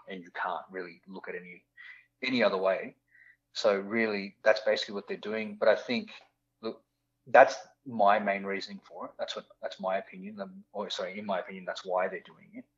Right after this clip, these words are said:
There's probably a lot more to it in terms of what I don't know. But generally speaking, it is a commercial thing.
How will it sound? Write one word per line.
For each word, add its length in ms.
There's 160
probably 380
a 60
lot 220
more 160
to 140
it 80
in 100
terms 220
of 80
what 120
I 140
don't 260
know. 240
But 180
generally 520
speaking, 640
it 160
is 640
a 60
commercial 560
thing. 320